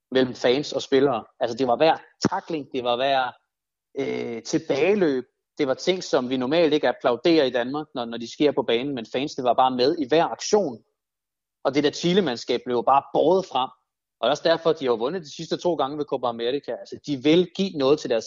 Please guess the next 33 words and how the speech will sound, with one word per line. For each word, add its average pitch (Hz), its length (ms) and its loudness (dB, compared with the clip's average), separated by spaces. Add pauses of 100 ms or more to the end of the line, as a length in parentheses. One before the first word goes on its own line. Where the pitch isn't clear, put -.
fans. 135 260 -6 (480)
Og 127 60 2
jeg 135 140 4
elsker 170 280 2
det 156 120 0
her 160 100 2
med, 139 120 0
at 147 80 2
spillerne, 139 480 -2
de, 139 240 -4 (440)
de 180 140 0
vil 220 120 4
noget 131 240 2
for 139 100 -6
fansene. 117 480 -6 (800)
At - 80 -10
de 165 80 -6
spiller, 147 600 2
de - 140 -12
spiller 156 280 2
ikke 151 120 0
bare 131 180 2
for 135 120 -6
deres, 104 280 -2 (100)
øh, 101 500 -2
for 98 60 -4
deres 104 220 -2
egen 120 240 -6
glory 117 280 0
eller 117 140 0
deres 107 180 -4
egen 117 200 -2
skyld. - 280 -6